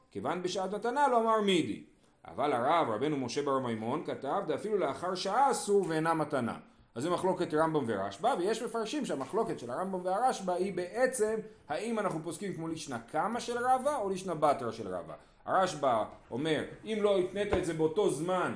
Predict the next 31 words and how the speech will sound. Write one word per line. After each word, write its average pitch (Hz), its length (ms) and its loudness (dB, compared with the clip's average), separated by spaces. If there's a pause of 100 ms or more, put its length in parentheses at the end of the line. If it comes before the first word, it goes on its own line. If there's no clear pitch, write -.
(140)
שנתת 160 520 0
את 151 100 -4
המתנה 131 440 -4
זה 117 100 -4
מותר", 110 540 0
הוא 135 80 -8
בעצם 151 320 -2
מתאים 151 260 -8
ללישנא 143 400 -6
קמא 131 280 -4
שאומר, 131 340 -4
"אם 131 160 -4
זה 131 100 -4
לא 143 180 -4
פ-, 139 240 -8
פורש 139 600 0
בשעת 143 340 -10
המתנה 123 480 -6 (320)
אז 107 120 -8
זה 113 80 -4
מותר", 123 460 -2 (500)
והרמב"ם 180 480 0
פוסק 165 220 -6
כמו 180 120 -6
לישנא 190 240 -6
בתרא 208 400 0
שגם 156 360 -2
לאחר 135 260 -4
שעה 110 240 -6
זה 92 140 -10
אסור. - 240 -16